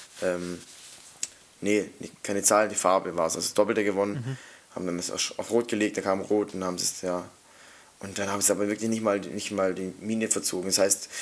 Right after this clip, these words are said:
Speaker 1: da war mir klar, die haben davor schon etliche T-, Euros verloren und dass, dass er eben so ein Gewinn sie nicht mehr wirklich
Speaker 2: Ja.
Speaker 1: tangiert.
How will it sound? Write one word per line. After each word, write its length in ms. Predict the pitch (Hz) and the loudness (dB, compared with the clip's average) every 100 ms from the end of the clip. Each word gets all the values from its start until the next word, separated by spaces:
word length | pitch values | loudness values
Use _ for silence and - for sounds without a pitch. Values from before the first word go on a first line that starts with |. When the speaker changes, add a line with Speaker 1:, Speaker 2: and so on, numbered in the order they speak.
| - - | -10 2
Speaker 1:
da 80 | |
war 60 | 107 | 2
mir 80 | 107 | 4
klar, 260 | - 110 113 | 4 6 6
die 100 | 110 | 4
haben 180 | 113 113 | 2 0
davor 340 | 110 120 123 | 0 2 2
schon 140 | 123 | 2
etliche 640 | 98 110 110 110 101 98 - | -2 -2 -2 2 2 2 -2
T-, 80 | - - - - - - - - - | -12 -18 -20 -20 -20 -20 -20 -12 0
Euros 380 | 120 110 107 - | 0 2 0 2
verloren 440 | 110 107 110 113 | 2 2 2 2
und 260 | 95 98 101 | -4 -2 0
dass, 180 | 98 | 2
dass 160 | - - | 2 2
er 80 | 85 | 2
eben 280 | 98 104 92 | -2 -2 -2
so 160 | - | -4
ein 80 | 104 | -2
Gewinn 400 | 101 107 107 104 - - - | -2 0 -2 -6 -14 -16 -6
sie 140 | - 98 | -4 -4
nicht 160 | 98 | -2
mehr 120 | 101 95 | 0 0
wirklich 180 | - | 0
Speaker 2:
Ja. 60 | 120 | 0
Speaker 1:
tangiert. 440 | 104 95 95 95 | 0 0 -2 -2